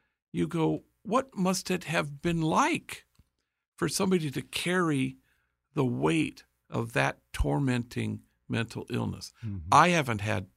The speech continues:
Speaker 1: to carry it. I can't imagine what it must have been like. And that's a dangerous
Speaker 2: Hmm.
Speaker 1: territory for people, because then we can't call him pure evil. And then even as a priest, and, and I would want somebody to say,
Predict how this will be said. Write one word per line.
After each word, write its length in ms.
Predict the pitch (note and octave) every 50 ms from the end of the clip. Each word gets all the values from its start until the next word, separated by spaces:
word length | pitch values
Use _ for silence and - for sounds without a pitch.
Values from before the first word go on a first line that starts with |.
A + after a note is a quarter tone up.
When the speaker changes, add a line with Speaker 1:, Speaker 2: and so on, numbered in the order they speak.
| _ -
Speaker 1:
to 100 | - G2
carry 320 | - - C3 B2+ A#2+ F#2+ D#2+
it. 100 | D2+ _ _ _ _ _ _ _ _ _ _ _ _ _ _ _ -
I 100 | - C3
can't 460 | C3 C3 - - C3 B2+ B2 - - - _ _ _ _ _ _ -
imagine 640 | A2+ A2 A2 A2+ B2 C#3+ E3+ E3 - - G#2+ G2 F#2
what 140 | G2 G2 G2+
it 100 | - -
must 260 | G2 F#2+ G2 - -
have 140 | - G2 F2+
been 160 | - A2 -
like. 320 | - - - - - - _ _ _ _ _ -
And 140 | D3 D3 D#3+
that's 200 | G3 G#3+ - -
a 60 | G#3
dangerous 460 | D#3+ - G#3+ G#3+ A3+ G3 F#3+ G#3 -
Speaker 2:
Hmm. 60 | G2+
Speaker 1:
territory 520 | G2 F#2 E3+ F3 E3+ D#3+ D#3+ - - A#2 A2+
for 160 | A2 - G#2+
people, 300 | - - - F#2+ - - -
because 520 | - - A#2 - - B2 B2 A#2+ - - _ - - - - _ -
then 340 | - A2+ A#2 F#3+ A#3+ C4 C#4 C4
we 100 | B3+ B3+
can't 360 | - - F3 F3 F3+ F3+ -
call 280 | - - D3 D3+ D3+ D3+
him 100 | D3 C#3+
pure 400 | C3+ - - - C#3+ C3+ C3+ C#3 -
evil. 500 | - D3 E3+ F#3 D#3+ D3 F#2 - - _ _ _ _ _ _ _ _ _ _ _ _ _ _ _ _ _ _ -
And 180 | - G3+ G#3 G3+
then 200 | A#3 B3 A#3+ A3+
even 400 | - A3 G#3+ G#3 A3+ G#3 G#3 -
as 240 | - F3+ F3+ E3+ F3+
a 40 | E3+
priest, 560 | - - - - - F2+ - D3+ - - - F2+
and, 280 | E2+ E2 E2 - - - _ _ -
and 160 | D#3+ - - -
I 80 | D#3+
would 220 | D#3+ D#3 D#3+ D#3 D3+
want 240 | E3 F3 F3+ F3+ -
somebody 400 | - E3+ E3+ E3 E3+ D#3 D#3+ D3
to 100 | C#3+ C#3
say, 440 | B2 - - D#3 C#3+ C#3 C3+ C3